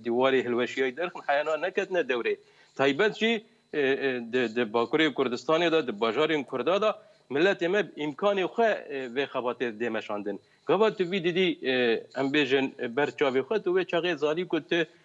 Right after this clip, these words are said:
li hember dijminekî hov, dijminekî ku, e, bê ujdan, dijminekî bê hesiyet, dijminekî ku dixwaze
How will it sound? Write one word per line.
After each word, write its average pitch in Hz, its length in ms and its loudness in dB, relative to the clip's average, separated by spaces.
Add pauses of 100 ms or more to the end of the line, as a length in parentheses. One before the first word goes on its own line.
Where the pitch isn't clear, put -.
(140)
li 147 80 4
hember 156 420 0
dijminekî 143 580 2
hov, 170 260 2 (200)
dijminekî 147 720 0 (320)
ku, 143 300 2
e, 139 60 0 (760)
bê 196 140 4
ujdan, 170 560 2
dijminekî 151 540 0 (120)
bê 190 120 2
hesiyet, 170 580 -2
dijminekî 165 540 0
ku 156 140 -2
dixwaze 143 460 0